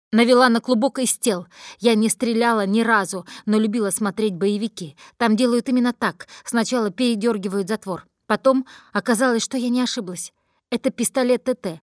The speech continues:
И выстрел самовзводом он сделать не позволяет. Металлический щелчок заглушил всеобщий хаос. Наступила тишина. Руслан, подмявший Тошку под себя, замер, потом встал, развернулся. Все смотрели на меня.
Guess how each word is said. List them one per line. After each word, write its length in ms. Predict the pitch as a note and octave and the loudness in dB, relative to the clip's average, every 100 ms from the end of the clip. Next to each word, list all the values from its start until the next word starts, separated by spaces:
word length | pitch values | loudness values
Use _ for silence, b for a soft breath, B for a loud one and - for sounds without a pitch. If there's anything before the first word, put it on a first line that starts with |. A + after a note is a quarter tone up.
| _ _ _ _ _ | _ _ _ _ _
И 120 | B3 | 0
выстрел 500 | G#3+ C4+ - A3+ A3 - | 2 2 2 0 0 -2
самовзводом 920 | - C4 A3+ F#3+ G3 A#3+ D#4 G3+ F3 - | -2 0 2 0 -2 -4 -2 -4 -6 -2
он 160 | A3 | -2
сделать 380 | G3 G3+ A3 G#3 | 0 0 0 0
не 80 | A3 | -4
позволяет. 560 | A3 F#3+ A#3 G#3 D#3 - _ B B B | -4 -4 -2 -2 -6 -14 _ B B B
Металлический 720 | F#3+ F3+ G#3 G#3 - F#3 - G3+ | -8 -4 -2 -4 -6 -10 -8 -8
щелчок 580 | - G3+ - B3 A#3+ - | -6 -6 -4 -4 -4 -6
заглушил 560 | G#3+ A3+ G#3+ G3+ B3 | -4 -2 -2 -4 -4
всеобщий 500 | A3 - G3+ F#3 - | -4 -4 -4 -4 -8
хаос. 440 | G#3 G#3+ E3 E3+ - b b | -6 -6 -6 -8 -18 b b
Наступила 440 | G3 - G#3+ G3+ | -10 -8 -4 -4
тишина. 460 | F#3 G3 G#3 D#3+ D#3 _ _ _ _ _ | -6 -8 -8 -10 -12 _ _ _ _ _
Руслан, 440 | F#3+ - B3+ A#3+ A3+ | -4 0 4 2 2
подмявший 520 | F#3+ F3+ G3+ - G3+ | -2 -2 -4 -6 -8
Тошку 400 | - A3+ - F3+ | -6 -6 -6 -10
под 220 | F#3+ - | -10 -6
себя, 340 | - A3 A#3 | -4 -2 -2
замер, 460 | G#3+ E3+ B3 B3+ C4 | -2 0 2 2 -2
потом 280 | - G3+ G3 | -6 -6 -6
встал, 360 | D#3 - G3+ G#3 | -6 -2 0 -2
развернулся. 800 | G#3 F#3+ F#3+ G3+ F#3+ D3+ - - _ _ _ _ _ _ - | -6 -6 -4 -4 -4 -6 -12 -16 _ _ _ _ _ _ -2
Все 160 | B3+ | 0
смотрели 440 | - A#3 A3 G#3+ G3 | 2 0 0 -2 0
на 100 | G3+ | -2
меня. 360 | G3+ F#3+ E3 | -2 -4 -8